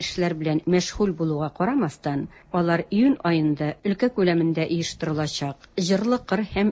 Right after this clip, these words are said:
чиктәш территориялар мәдәнияте дип исемләнгән фестивальләрдә катнашырга тиешләр.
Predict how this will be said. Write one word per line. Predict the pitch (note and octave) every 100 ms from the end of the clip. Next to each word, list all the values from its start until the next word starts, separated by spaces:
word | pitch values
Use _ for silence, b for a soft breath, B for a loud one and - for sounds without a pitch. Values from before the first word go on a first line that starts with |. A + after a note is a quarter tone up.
| -
чиктәш | - F3 - G3+ G#3 -
территориялар | F#3+ E3+ - F#3+ A3+ A3+ A3+
мәдәнияте | A3 A3 A3 G#3+ G#3+ G#3
дип | G#3 - F#3
исемләнгән | G3+ F#3+ F#3+ F3+ F3 F3 B -
фестивальләрдә | G#3 - A3+ A#3 A3 G3+ C#3+ -
катнашырга | E3+ D#3+ D3 D3 D3+
тиешләр. | C#3+ D3+ C#3 - D3 C#3+